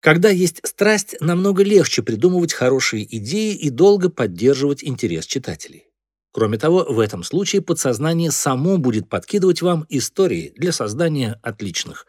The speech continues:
текстов. Шаг второй. Создайте наилучшие условия для состояния потока. Я уже рассказывал об этом в предыдущем разделе,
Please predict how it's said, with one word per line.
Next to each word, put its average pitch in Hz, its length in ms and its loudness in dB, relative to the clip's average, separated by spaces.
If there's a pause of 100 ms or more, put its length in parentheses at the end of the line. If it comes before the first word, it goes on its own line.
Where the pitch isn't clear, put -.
текстов. - 520 -12 (1000)
Шаг 175 340 0
второй. - 460 -4 (400)
Создайте 160 640 0
наилучшие 160 640 0
условия 185 460 0
для 175 160 -2
состояния 101 640 -4
потока. - 540 -10 (800)
Я 202 180 2
уже 208 200 4
рассказывал 113 680 0
об 117 200 0
этом 190 280 -2
в - 160 -16
предыдущем 131 680 -2
разделе, 127 540 -6